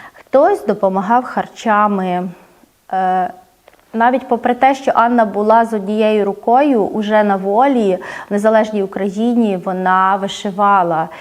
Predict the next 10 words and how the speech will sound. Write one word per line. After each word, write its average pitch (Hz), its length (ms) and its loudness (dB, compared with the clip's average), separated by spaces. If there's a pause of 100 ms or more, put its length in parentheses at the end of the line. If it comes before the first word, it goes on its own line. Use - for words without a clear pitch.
(320)
І 214 80 -4
тільки 240 500 -2
тоді, 220 960 -2 (200)
в 196 60 -8
двохтисячних 202 920 -4
роках, 226 720 -2
вона 214 300 0
зуміла 202 680 0 (580)
повністю 202 800 -2
розкрити 220 840 -4